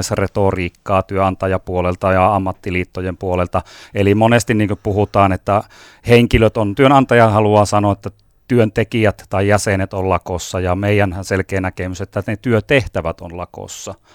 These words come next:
jonka ammattiliitto julistaa. Elikkä mehän julistetaan niinku se lakko koskemaan niitä ammattiliitto Proon sopimusalan alaisia tehtäviä. Ja silloin me ei oteta niinku kantaa siihen, että onko hän jäsen vai ei. Ja sitten se henkilöhän tekee sitten siellä ratkaisun,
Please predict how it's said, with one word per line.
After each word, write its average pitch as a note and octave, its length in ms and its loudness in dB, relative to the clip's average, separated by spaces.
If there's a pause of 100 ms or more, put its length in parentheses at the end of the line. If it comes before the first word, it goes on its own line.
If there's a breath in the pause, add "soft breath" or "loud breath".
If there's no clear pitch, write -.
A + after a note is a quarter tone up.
(120 soft breath)
jonka A2 340 2
ammattiliitto G#2+ 600 -2
julistaa. G2+ 560 0
Elikkä F#2+ 240 -2
mehän G2+ 220 0
julistetaan G#2 440 -2
niinku G2 160 -4
se - 120 -4
lakko G#2+ 340 2
koskemaan F#2 540 -8
niitä G2 240 -4 (520 loud breath)
ammattiliitto A#2+ 640 2
Proon A2+ 480 2
sopimusalan G2 960 -2 (120)
alaisia F#2 520 -4
tehtäviä. - 680 -20 (760 soft breath)
Ja G2+ 120 0
silloin A2+ 260 2
me A2 100 4
ei A2 60 4
oteta A2 220 2
niinku G#2+ 280 -4
kantaa B2 520 4
siihen, F#2+ 340 -4
että G2 160 -6
onko G2 180 -8
hän G2 180 -4
jäsen G2 500 -2
vai F#2 260 -4
ei. F#2+ 300 -2
Ja F2 100 -6
sitten - 300 -12
se F2+ 120 -8
henkilöhän A2 420 -4
tekee A#2 280 -4
sitten A2+ 280 -8
siellä A2+ 200 0
ratkaisun, G#2+ 680 -2